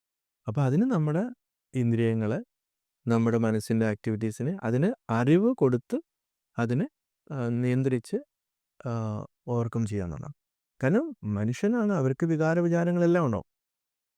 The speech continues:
അപ്പൊ അതിന്, ആ, ഏതിലാണ് അപകടം കൂടുതലുള്ളത് അതിനെ മനസ്സിലാക്കിയിട്ട് ഇപ്പൊ നമ്മളൊരു, ഒരു ബോട്ടിലില്, ആ, വെള്ളം നിറച്ച് വെച്ചിട്ട് അതിന് പുറത്ത് വിഷമെന്ന് എഴുതി വെച്ചാ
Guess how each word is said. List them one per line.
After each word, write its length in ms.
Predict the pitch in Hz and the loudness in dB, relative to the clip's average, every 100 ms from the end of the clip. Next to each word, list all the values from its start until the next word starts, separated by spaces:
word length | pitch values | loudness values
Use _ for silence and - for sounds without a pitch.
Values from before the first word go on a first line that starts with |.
| _ - | _ -14
അപ്പൊ 140 | 110 107 | -6 -2
അതിന്, 300 | 107 120 190 233 220 151 | 0 2 0 -2 -4 -4
ആ, 340 | 131 120 107 52 - - | -2 -2 -4 -8 -14 -6
ഏതിലാണ് 520 | 117 120 160 185 196 | 0 2 2 2 0
അപകടം 440 | 175 147 156 170 156 | 0 2 2 2 4
കൂടുതലുള്ളത് 540 | 123 110 104 95 117 - - | 2 2 0 -2 -8 -14 -12
അതിനെ 200 | 120 107 | -6 -2
മനസ്സിലാക്കിയിട്ട് 680 | 135 143 147 170 175 180 226 | -2 -2 -4 -6 -6 -8 -10
ഇപ്പൊ 500 | - _ _ - 156 | -16 _ _ -4 0
നമ്മളൊരു, 500 | 156 160 156 160 156 _ _ _ 143 | 2 4 4 2 0 _ _ _ 2
ഒരു 200 | 151 147 | 4 4
ബോട്ടിലില്, 680 | 131 135 143 147 120 123 - _ _ _ _ 117 | 2 2 2 0 0 -2 -6 _ _ _ _ -6
ആ, 240 | 117 110 | -4 -4
വെള്ളം 440 | 107 117 127 147 147 | -2 -2 0 0 0
നിറച്ച് 260 | 135 127 | -2 -2
വെച്ചിട്ട് 220 | 131 131 | -2 0
അതിന് 160 | 127 127 | 0 -2
പുറത്ത് 420 | 131 120 135 127 | -2 -4 -2 -2
വിഷമെന്ന് 500 | 120 117 - 143 143 | -2 -4 -2 0 0
എഴുതി 180 | 127 120 | 0 0
വെച്ചാ 300 | 117 - | -2 -4